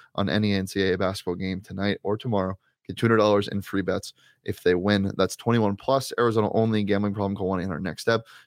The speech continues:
New customers only. Minimum five dollar deposit required. Eligibility restrictions apply. See draftkings dot com slash sportsbook for more details. Okay, let's get into our picks from last night.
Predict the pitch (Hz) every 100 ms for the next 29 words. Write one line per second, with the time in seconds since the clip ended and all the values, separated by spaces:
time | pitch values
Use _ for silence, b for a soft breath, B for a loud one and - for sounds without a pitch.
0 | - 131 131 - 113 82 113 113 107 104
1 | 98 107 104 98 95 92 98 101 - -
2 | 104 98 B B B 156 131 120 110 104
3 | - 95 95 95 92 92 - 87 92 95
4 | 95 95 73 - 85 - 73 - - 131
5 | 127 120 113 b b b _ 131 120 107
6 | 104 104 b b b _ 123 120 120 98
7 | 65 - - - 120 113 - _ _ -
8 | - 110 - 113 107 - 98 - 95 98
9 | - 95 - - 117 - 131 151 190 -
10 | 92 -